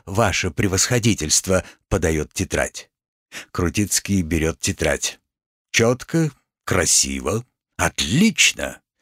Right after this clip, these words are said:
Браво, браво! Трактат, отчего ж не прожект?" Глумов. "Прожект, ваше превосходительство, когда что-нибудь предлагается новое. У вашего превосходительства, напротив,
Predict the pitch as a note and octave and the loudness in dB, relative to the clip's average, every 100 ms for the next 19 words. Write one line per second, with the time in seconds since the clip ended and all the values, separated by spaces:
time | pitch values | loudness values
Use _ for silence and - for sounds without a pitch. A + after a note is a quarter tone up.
0 | - - F#2 G#2 D3 D#3+ D#3+ D3+ E3 B2+ | -12 -4 2 4 6 6 4 4 2 2
1 | G#2 F2 D#2 D#2 D#2+ D2+ - - - B2+ | 2 2 0 0 -2 -2 -8 -12 -2 2
2 | C3 - - D#3+ D#3 - - - - A2 | 2 0 -2 0 0 0 -4 -6 -4 -2
3 | A#2 - G#2+ A2+ E3 A#2+ A2+ C3+ C3+ - | 2 4 4 6 4 4 0 2 2 4
4 | B2+ A#2 G3 - - - - - _ _ | 2 4 0 0 -4 -4 -8 -20 _ _
5 | _ F2+ D#2+ D#2 D2+ D#2+ - - _ _ | _ -8 -2 -2 -2 -4 -6 -12 _ _
6 | _ - E2 D#2+ A2 D#3+ D#3 - - - | _ -2 0 2 2 2 2 -6 -12 -14
7 | - E2 F2+ - D2+ G2 E2+ D#2 - F2 | -6 2 2 2 -4 -2 -2 0 -2 0
8 | F#2+ E2 E2 - G2+ - - - C#3 B2+ | 0 0 -2 0 0 -2 -6 -2 0 2
9 | D3+ - F3 E3+ C#3 D3+ - - - E3 | 2 2 2 2 2 2 0 -6 -2 0
10 | C#3 D3 C3 C#3 C3+ B2+ - D#3 F3+ B2+ | 2 0 2 2 2 2 2 4 4 4
11 | D2 D#2 D2+ - _ _ - - - G2 | 0 -2 -4 -8 _ _ -8 -6 0 2
12 | F#2+ A2 - F#2+ F#2+ - F2+ F2 - F2 | 4 4 2 0 0 2 0 0 0 -2
13 | C#3+ E3 E3+ - E3 E3+ F#3 - C3 B2+ | 0 0 2 0 2 4 4 2 2 2
14 | D3 C3 | 0 -2